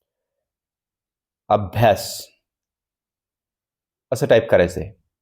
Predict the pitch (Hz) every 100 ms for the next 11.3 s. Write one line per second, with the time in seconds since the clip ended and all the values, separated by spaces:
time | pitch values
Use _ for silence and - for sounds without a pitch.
0 | _ _ _ _ _ _ _ 110 117 135
1 | 135 120 107 120 - - - - _ _
2 | 113 127 123 120 123 120 120 113 127 -
3 | 127 127 - - _ _ _ _ _ _
4 | _ _ _ _ 110 113 113 120 120 120
5 | 113 120 - 110 113 120 - 107 120 -
6 | _ _ _ _ _ _ _ _ _ _
7 | _ _ _ _ _ _ _ - 95 98
8 | 98 98 110 - 139 135 131 - 120 123
9 | - - - 110 98 120 - - - 110
10 | 107 110 110 110 - 95 - - 110 107
11 | 110 104 120